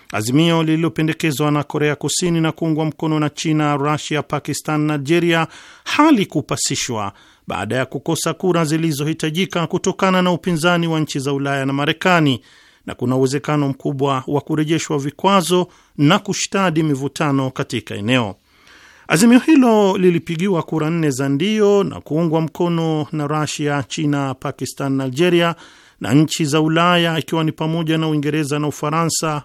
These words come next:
pamoja na Ujerumani zinazounda kundi la E tatu pamoja na Marekani, Japan na nchi nyingine kadhaa zilipiga kura ya hapana.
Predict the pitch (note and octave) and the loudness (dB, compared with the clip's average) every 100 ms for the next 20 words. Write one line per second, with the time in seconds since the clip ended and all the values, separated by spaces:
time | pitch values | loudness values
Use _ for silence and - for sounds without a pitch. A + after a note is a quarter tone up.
0 | - F3 F3+ F3 D3+ D3+ C3 C#3 C#3+ E3 | -6 -2 0 0 0 -2 -2 -2 2 2
1 | D#3 D3+ C#3+ - - - - F3+ B3+ D4 | 4 0 -2 -12 -20 -12 2 6 8 8
2 | F3+ F#3+ A3 F#3+ D#3+ - F#3+ F3+ E3 D#3 | 6 4 6 4 2 0 -2 0 2 0
3 | D3 D#3+ D#3 - F#3+ F#3+ - G3 - F#3+ | 0 -2 -4 -2 0 0 0 -2 0 0
4 | G3 A3+ G3 G#3+ G#3 G#3 G3 - G#3+ F#3+ | 4 4 4 0 0 0 0 2 4 4
5 | E3+ D3+ _ _ _ - C#3+ F3+ - G#3 | 2 -2 _ _ _ -2 4 4 6 4
6 | G3+ G3 D#3 F3+ F#3 E3 E3+ D#3 C#3+ C3+ | 6 4 2 0 0 0 -2 -2 0 -2
7 | C3 C3+ B2 D3 C#3+ - _ - C#3+ F3 | -4 -4 0 2 2 -2 _ -2 2 4
8 | D3 - C#3 B2+ - A#2 G#2 - G#2+ A2+ | 2 -4 -6 -6 -6 -8 -8 -10 -8 -6
9 | G2 G2 | -4 -6